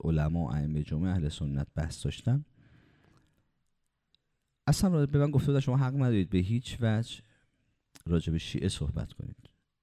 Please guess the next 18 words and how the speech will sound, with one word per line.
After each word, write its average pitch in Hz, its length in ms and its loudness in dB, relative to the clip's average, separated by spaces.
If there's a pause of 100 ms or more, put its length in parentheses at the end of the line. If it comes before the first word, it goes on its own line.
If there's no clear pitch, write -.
(1200)
چشم. - 400 -8 (2250)
به 110 80 6
هیچ 120 220 8
وجه 113 200 4
حق 110 60 2
ندارید 90 400 2
شیعه 78 240 -2
رو 82 60 2
تبلیغ 76 480 -2
بکنید. 80 300 -6
چشم. - 380 -12 (1040)
گفتم 139 180 6
نه 143 80 2
اصلاً 131 240 0
با 123 60 0
شیعه 120 260 -2
کاری 98 200 0
ندارم. 92 480 -4